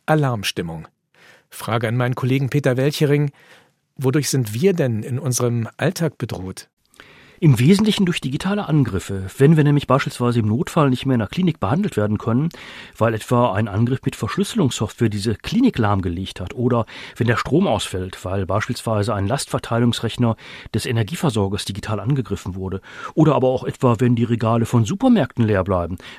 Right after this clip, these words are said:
Speaker 2: weil nämlich die Logistikserver für die Warenverteilung abgeschossen wurden. Das sind so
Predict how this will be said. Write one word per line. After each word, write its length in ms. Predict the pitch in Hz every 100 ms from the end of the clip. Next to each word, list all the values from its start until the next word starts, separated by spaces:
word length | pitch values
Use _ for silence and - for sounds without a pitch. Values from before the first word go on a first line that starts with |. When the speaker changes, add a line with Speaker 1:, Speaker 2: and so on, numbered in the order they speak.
| -
Speaker 2:
weil 200 | 104 113
nämlich 360 | 127 139 135
die 100 | 131
Logistikserver 800 | 120 117 110 - 127 - 135 123 123
für 140 | 127
die 160 | 107 104
Warenverteilung 640 | 202 233 139 113 101 104
abgeschossen 500 | 95 98 - - 90
wurden. 220 | 92 98
Das 140 | - -
sind 160 | 175
so 240 | 160 151